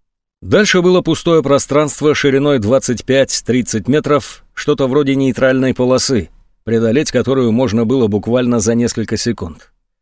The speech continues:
На другой стороне нейтральной полосы тоже были какие-то постройки и сооружения. Но что они собой представляли в конкретном плане, сказать было трудно, так как с этой, с западной стороны,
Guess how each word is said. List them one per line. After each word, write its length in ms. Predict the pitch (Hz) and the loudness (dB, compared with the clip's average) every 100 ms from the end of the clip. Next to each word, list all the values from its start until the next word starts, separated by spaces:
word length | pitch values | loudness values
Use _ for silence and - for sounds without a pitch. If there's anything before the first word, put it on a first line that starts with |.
| _ - | _ -6
На 100 | 110 | -2
другой 300 | 127 151 190 | 2 2 2
стороне 400 | - 151 160 156 | 2 0 0 0
нейтральной 540 | 143 135 139 131 120 | 0 2 2 2 0
полосы 480 | 120 123 117 220 - - _ _ - | 2 0 0 -2 -2 -12 _ _ -2
тоже 260 | 185 165 | 0 0
были 200 | 160 170 | 0 0
какие-то 380 | 135 143 165 143 | 0 -2 0 -2
постройки 600 | 135 123 - 123 143 131 | 0 -2 0 -2 -2 -2
и 160 | 131 120 | -4 -4
сооружения. 800 | - 131 139 110 110 80 71 - _ _ _ _ 110 | 0 2 2 0 0 -2 -10 -20 _ _ _ _ -4
Но 140 | 120 | -2
что 180 | - 135 | 0 0
они 140 | 131 | 0
собой 300 | 117 120 123 | 0 0 0
представляли 600 | 117 113 - 104 131 156 | -2 -4 -2 0 0 0
в 80 | 147 | -2
конкретном 500 | 147 139 156 147 143 | -4 -2 -4 -2 -2
плане, 400 | 139 143 143 127 _ _ | 0 0 0 -4 _ _
сказать 340 | - 123 110 123 | -6 0 0 2
было 240 | 123 123 | 0 0
трудно, 380 | 175 185 87 80 | 0 0 -2 -6
так 200 | 101 98 | -10 -4
как 200 | 110 101 | -4 0
с 80 | 147 | 0
этой, 240 | 156 156 | 0 0
с 60 | 107 | -2
западной 500 | 78 123 101 98 87 | -2 -2 -2 -4 -4
стороны, 500 | - 92 92 165 | -8 -8 -4 -4